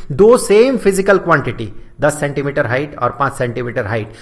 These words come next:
दो सेम फिजिकल क्वांटिटीज का रेशियो है, तो जो यूनिट है वो यूनिट कैंसिल आउट हो जाएगा। तो यहां पर इस केस में मैग्निफिकेशन टू है, इसका कोई यूनिट नहीं है।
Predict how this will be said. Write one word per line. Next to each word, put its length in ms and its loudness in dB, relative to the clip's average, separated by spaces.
दो 180 4
सेम 420 2
फिजिकल 480 0
क्वांटिटीज 600 -2
का 140 -2
रेशियो 420 -2
है, 220 0
तो 200 -4
जो 400 -4
यूनिट 440 -6
है 120 0
वो 280 -4
यूनिट 400 -4
कैंसिल 520 2
आउट 280 0
हो 100 -10
जाएगा। 480 -2
तो 80 -2
यहां 320 2
पर 180 0
इस 160 -2
केस 320 -4
में 140 -2
मैग्निफिकेशन 960 -2
टू 200 0
है, 240 -2
इसका 260 -2
कोई 540 0
यूनिट 420 4
नहीं 240 -6
है। 240 -6